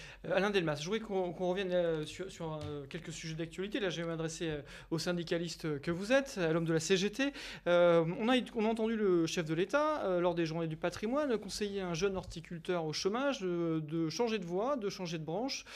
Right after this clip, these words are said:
de se reconvertir pour trouver un travail. Et il lui expliquait qu'il n'y avait rien de plus simple, il suffisait de traverser la rue pour trouver un job. Est-ce que c'est vrai ?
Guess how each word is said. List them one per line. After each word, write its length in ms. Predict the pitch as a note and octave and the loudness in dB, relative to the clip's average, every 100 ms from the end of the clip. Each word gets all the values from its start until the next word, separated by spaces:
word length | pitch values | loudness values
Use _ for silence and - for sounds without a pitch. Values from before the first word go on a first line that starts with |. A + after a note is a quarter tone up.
| - - | -14 -8
de 60 | F3 | -6
se 120 | - | 2
reconvertir 600 | A3 B3 A3+ A3 B3 A#3 | 2 2 0 0 -4 -6
pour 160 | F3+ E3 | -8 -12
trouver 480 | G3 F#3 F3+ D3+ - - | -6 -2 -2 -2 -8 -12
un 80 | D3 | -12
travail. 520 | - E3 C4+ D#4 D4 - | -8 -2 0 0 -2 -4
Et 100 | F3+ | -4
il 120 | F#3+ | -2
lui 80 | G3+ | -4
expliquait 500 | - F#3+ D4 D#4+ D4+ - - | -4 -10 -4 -4 -4 -12 -12
qu'il 160 | - G3 | 0 2
n'y 100 | F#3 | 4
avait 100 | F#3 | 2
rien 140 | G#3 | 2
de 80 | C4 | 2
plus 120 | A3+ | 0
simple, 280 | G#3+ D4+ C4+ | -4 -2 -2
il 20 | |
suffisait 320 | - G#3+ G#3+ C4+ | -4 -8 -6 -6
de 60 | |
traverser 420 | - G3 G3+ - | -4 -4 -4 -2
la 140 | G#3 F3 | -2 0
rue 240 | A3+ C#4 - - - - - | 0 -2 -6 -20 -20 -20 -6
pour 140 | G#3 G#3+ | -4 -4
trouver 280 | F#3 G3 | -4 -2
un 140 | A3+ F3+ | -2 -2
job. 280 | E3+ D#3+ - | -2 -2 -2
Est-ce 160 | G#3+ G#3+ | -4 -4
que 140 | G#3 | -6
c'est 160 | - F3 | -6 -6
vrai ? 320 | C#3+ D3 | -6 -8